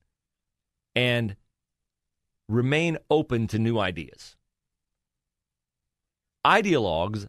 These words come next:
zealots, close-minded individuals make up their mind about someone and never, ever,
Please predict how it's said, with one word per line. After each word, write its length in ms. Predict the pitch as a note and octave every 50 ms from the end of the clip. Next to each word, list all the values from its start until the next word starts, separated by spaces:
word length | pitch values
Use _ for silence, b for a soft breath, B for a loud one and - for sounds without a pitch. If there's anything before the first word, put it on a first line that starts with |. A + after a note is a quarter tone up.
| - _ -
zealots, 1000 | G2 G2+ F#2+ F2 F2 G2 D#3+ D#3+ D3+ G#2+ F2+ - _ - - - - - - - - _ _ _ _ _ _ _ _ _ -
close-minded 880 | - - E3 F3 F#3 G3+ G#3 G3+ D3+ D#3+ E3 D#3+ D#3 D#3 D3 C3+ C3
individuals 640 | C3+ C3+ A#2+ A2 G#2 A#2+ A2 F2 - A#1 - - - _ _
make 220 | - C#3 D#3+ D#3
up 140 | D#3 D3+ -
their 120 | - C#3 C3
mind 360 | B2+ B2+ C3+ C#3 C#3 C#3 B2+
about 240 | A2+ G#2+ G#2 - -
someone 420 | - G2+ F#2+ F#2 G2 F#2+ F#2 F2 - _ _ _ _ _ _ _ _ _ -
and 300 | G2+ G#2 G#2 G#2+ A2+ B2
never, 360 | C3+ C#3 C#3+ B2 C#3 C3 - - _
ever, 320 | C3 B2+ A#2 A#2+ A2+ G#2+